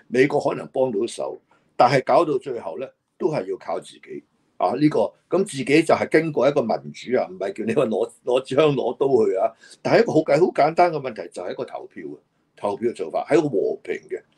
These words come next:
啊，非常之和平，而且代價都唔係好大。啊，噉當然呢，有好多人可以攞嘢嘅應用到，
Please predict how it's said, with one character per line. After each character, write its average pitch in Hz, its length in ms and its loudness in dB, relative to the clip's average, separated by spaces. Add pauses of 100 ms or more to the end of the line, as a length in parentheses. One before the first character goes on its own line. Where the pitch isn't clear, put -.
(140)
啊， 110 140 0
非 185 180 6
常 123 180 0
之 143 140 -4
和 67 280 -4
平， - 160 -8 (280)
而 - 60 -12
且 190 160 6
代 135 120 2
價 120 300 2
都 156 80 0
唔 117 80 -4
係 62 80 -10
好 67 220 -6
大。 - 240 -8 (280)
啊， 98 140 -6
噉 143 180 -8
當 160 180 6
然 135 100 0
呢， 135 100 2
有 120 140 2
好 117 80 -4
多 127 100 0
人 107 160 -2
可 107 120 -4
以 110 80 -8
攞 98 200 -2
嘢 92 140 -2
嘅 - 260 -2
應 85 180 -6
用 78 240 -8
到， 90 100 0